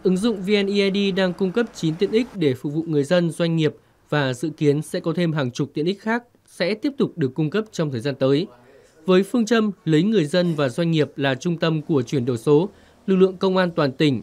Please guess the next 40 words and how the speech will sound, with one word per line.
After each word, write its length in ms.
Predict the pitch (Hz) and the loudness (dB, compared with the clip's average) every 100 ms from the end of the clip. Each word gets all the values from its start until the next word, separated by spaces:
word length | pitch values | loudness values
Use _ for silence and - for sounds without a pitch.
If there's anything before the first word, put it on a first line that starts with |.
| - | -4
đã 280 | 139 160 | -4 -2
và 160 | 196 156 | -2 0
đang 160 | 143 143 | 0 -2
triển 220 | - 120 | -4 -4
khai 280 | 170 170 165 - _ | -2 -2 -2 -8 _
thực 80 | 185 | 0
hiện 260 | 196 196 | 0 2
nhiều 160 | 180 165 | 0 0
giải 200 | 151 120 | 0 -2
pháp 260 | 190 220 | -2 -4
thúc 120 | - 226 | -4 -2
đẩy 160 | 165 | 0
người 160 | 117 123 | 0 -2
dân 220 | 147 151 | -2 -2
kích 200 | 143 220 | -4 -2
hoạt, 200 | 196 131 - _ _ | 0 0 -4 _ _
sử 200 | - 180 | -6 -2
dụng 200 | 160 151 | 0 0
tài 140 | 175 147 | 0 0
khoản 340 | 156 143 117 | 2 0 0
định 180 | 156 165 | -2 -2
danh 200 | 160 170 | -2 -2
điện 120 | 151 | -2
tử 180 | 160 139 | 0 0
V 160 | 110 165 | 0 -2
N 160 | 160 | -2
E 240 | 156 156 156 | 0 0 0
I 20 | |
D 280 | 160 170 143 _ - | 2 2 0 _ -2
để 140 | 156 | 0
thực 100 | 135 | 0
hiện 240 | 165 175 185 | 0 0 0
các 120 | 214 | -2
giao 140 | 208 | -2
dịch 180 | 180 147 | -2 -4
trên 180 | - 170 | -2 -2
môi 100 | 165 147 | 0 0
trường 120 | 139 | -2
điện 160 | 135 | -2
tử, 240 | 156 151 | 2 2